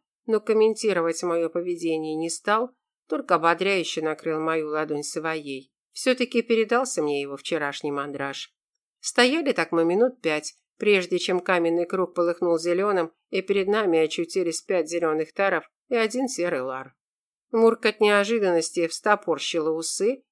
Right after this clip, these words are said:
и угрожающе зарычала, закрывая нас с королем от гостей. Пришедшие порталом маги, увидев мою защитницу,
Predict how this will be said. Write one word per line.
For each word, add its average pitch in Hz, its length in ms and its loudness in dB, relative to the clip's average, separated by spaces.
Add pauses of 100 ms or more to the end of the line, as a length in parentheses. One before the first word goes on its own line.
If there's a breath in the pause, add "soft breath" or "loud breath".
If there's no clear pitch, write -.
(120)
и 240 100 4
угрожающе 214 840 2
зарычала, 180 760 -2 (260)
закрывая 196 580 0
нас 170 220 0
с - 60 -8
королем 170 460 -2
от 160 100 -10
гостей. 165 680 -6 (420)
Пришедшие 220 720 4
порталом 180 640 0
маги, 180 640 -2 (120)
увидев 233 460 2
мою 202 260 2
защитницу, 190 920 -2